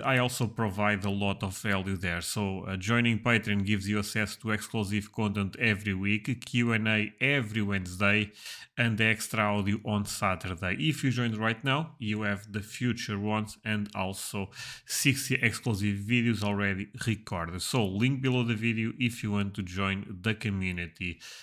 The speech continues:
Another thing is my Discord server, uh, totally free to join. We are more than eight hundred members, crazy number to think about. Amazing place to learn and share about the soccer card market. And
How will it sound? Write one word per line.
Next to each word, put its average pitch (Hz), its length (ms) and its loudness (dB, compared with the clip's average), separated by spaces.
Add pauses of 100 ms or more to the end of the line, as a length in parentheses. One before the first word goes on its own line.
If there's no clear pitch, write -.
(200)
Another 135 320 2
thing 131 320 0
is 104 160 0
my 110 240 4
Discord 101 580 -2
server, 120 500 2
uh, 117 200 2 (120)
totally 127 360 2
free 101 340 -4
to 107 140 -2
join. 101 720 0 (320)
We 120 140 4
are 117 120 4
more 123 320 4
than 110 220 0
eight 127 240 4
hundred 104 320 0
members, 101 480 0
crazy 123 460 2
number 107 320 0 (180)
to 107 140 0
think 117 480 -2
about. 98 520 0 (460)
Amazing 127 680 2
place 123 560 0
to 117 60 -6
learn 113 480 2
and 104 140 0
share 113 320 2
about 104 300 -2
the 104 80 -4
soccer 104 320 -4
card 113 300 -2
market. 127 500 2
And 113 180 -4